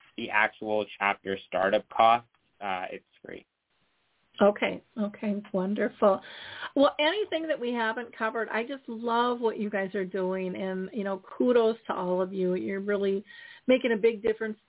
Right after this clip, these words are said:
Speaker 2: today, but I can't even wait to see what happens,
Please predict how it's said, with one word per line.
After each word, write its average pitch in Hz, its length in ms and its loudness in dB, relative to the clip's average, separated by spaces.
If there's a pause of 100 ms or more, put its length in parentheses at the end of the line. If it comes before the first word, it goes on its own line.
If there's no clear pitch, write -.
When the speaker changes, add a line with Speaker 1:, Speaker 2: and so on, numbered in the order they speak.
Speaker 2:
today, 208 380 -2
but 196 180 -6
I 190 180 -4
can't 202 260 -6
even 196 580 -6
wait 190 340 -4
to 196 100 -2 (220)
see 202 480 2 (380)
what 202 340 2
happens, 196 640 -4